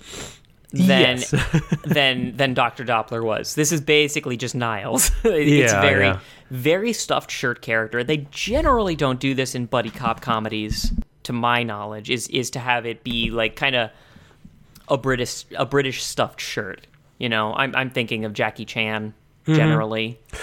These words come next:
Speaker 2: Well, usually
Speaker 1: Um,
Speaker 2: the new guy is the loose cannon, right?
Speaker 1: No, I don't think so. I think the new guy is the, and I'm, I can't remember
Speaker 2: Oh,
Speaker 1: what
Speaker 2: no,
Speaker 1: the
Speaker 2: yeah, you're right, you're right.
Speaker 1: I don't remember, uh, what the movie was.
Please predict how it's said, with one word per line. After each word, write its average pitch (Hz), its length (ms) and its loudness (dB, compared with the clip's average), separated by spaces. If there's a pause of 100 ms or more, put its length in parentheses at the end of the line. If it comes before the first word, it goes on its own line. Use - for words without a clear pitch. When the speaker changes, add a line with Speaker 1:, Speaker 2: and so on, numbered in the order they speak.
(120)
Speaker 2:
Well, 220 140 4
usually 254 220 4
Speaker 1:
Um, 180 80 2
Speaker 2:
the 165 40 4
new 156 320 4
guy 104 260 2
is 98 200 2
the 104 80 2
loose 101 300 2
cannon, 92 360 0
right? 127 280 0 (720)
Speaker 1:
No, 359 200 4
I 226 140 4
don't 254 260 0
think 214 200 0
so. 110 260 0
I 131 80 2
think 202 180 -2
the 196 80 2
new 165 220 2
guy 135 200 2
is 131 260 0
the, 131 340 0 (180)
and 165 220 -2
I'm, 160 300 -2 (340)
I - 80 -2
can't 202 220 0
remember 156 320 2
Speaker 2:
Oh, 170 100 6
Speaker 1:
what 165 100 4
Speaker 2:
no, 147 80 6
Speaker 1:
the 131 60 4
Speaker 2:
yeah, 123 80 4
you're 113 180 4
right, 92 200 2
you're 104 120 4
right. 92 220 0 (1120)
Speaker 1:
I 143 80 4
don't 160 220 4
remember, 135 580 2
uh, 110 400 0
what 123 380 -2
the 127 80 -4
movie 117 400 -2
was. 107 640 -2